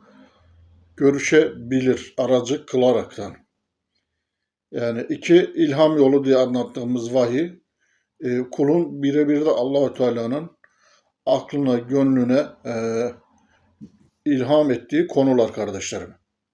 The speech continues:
Yani bunu da, e, belirtmiş olalım inşallah. Melek aracılığıyla dedik. Bir de perde arkasından fiziksel veya, e, daha farklı, e, bir,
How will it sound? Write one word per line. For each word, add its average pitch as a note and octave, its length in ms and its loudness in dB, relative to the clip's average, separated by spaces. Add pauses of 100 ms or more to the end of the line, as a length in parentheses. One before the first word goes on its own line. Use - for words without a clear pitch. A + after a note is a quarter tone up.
(840)
Yani B2 240 -8
bunu C#3 240 0
da, C#3+ 100 6
e, B2+ 440 -2
belirtmiş B2+ 800 -6
olalım B2 420 0
inşallah. G#2+ 540 -6 (1080)
Melek C#3 440 8
aracılığıyla C3 500 8
dedik. D3+ 240 2
Bir F3 100 8
de F3 240 6
perde E3 300 10
arkasından A2+ 560 4
fiziksel D3 640 2
veya, C3 380 6 (840)
e, C3+ 60 0 (1080)
daha D3 220 12
farklı, D3 640 6 (1300)
e, A#2 60 -2 (300)
bir, D3+ 520 4